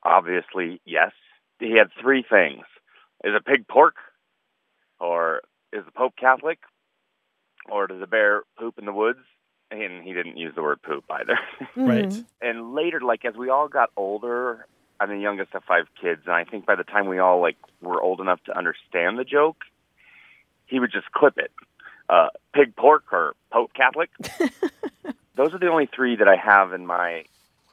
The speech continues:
Speaker 1: arsenal, and I was hoping to add a lot more.
Speaker 3: A lot more?
Speaker 2: Oh, boy.
Speaker 1: And also, I was wondering, like, does this kind of thing have, uh, span different languages? Is there a thing for this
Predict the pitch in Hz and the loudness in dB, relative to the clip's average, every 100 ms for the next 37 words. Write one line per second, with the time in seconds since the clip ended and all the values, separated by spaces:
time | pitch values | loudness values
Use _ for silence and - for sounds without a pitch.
0 | - 92 - 80 67 82 101 - 90 90 | -4 -4 -4 -10 -12 -12 -12 -6 -4 -4
1 | 104 107 101 95 92 85 78 92 110 92 | -4 -6 -6 -4 0 0 2 2 2 0
2 | 92 71 85 101 - 156 170 226 247 120 | -2 -2 -6 -6 0 4 4 4 0 -4
3 | 120 117 127 _ _ 196 208 208 226 262 | -4 -4 -8 _ _ -8 -6 -2 0 2
4 | 214 175 160 _ 147 151 151 160 - 160 | 2 -2 -8 _ 2 4 2 0 0 0
5 | 151 143 151 147 151 147 143 131 - 135 | 0 -4 -10 -8 -10 -6 -4 -4 -8 -12
6 | 143 202 - 190 175 160 - 160 160 139 | -8 -8 -6 0 0 0 -2 -2 -2 -2
7 | 147 143 139 - _ _ _ _ _ 127 | 4 6 6 2 _ _ _ _ _ 6
8 | 113 - - 143 139 131 117 120 127 110 | 6 4 2 6 6 4 -8 -8 -8 -2
9 | 101 117 151 151 160 165 156 _ _ _ | -2 -2 -6 -6 -8 -8 -12 _ _ _
10 | 117 135 123 - 135 127 135 - | -2 2 2 0 -6 -6 0 0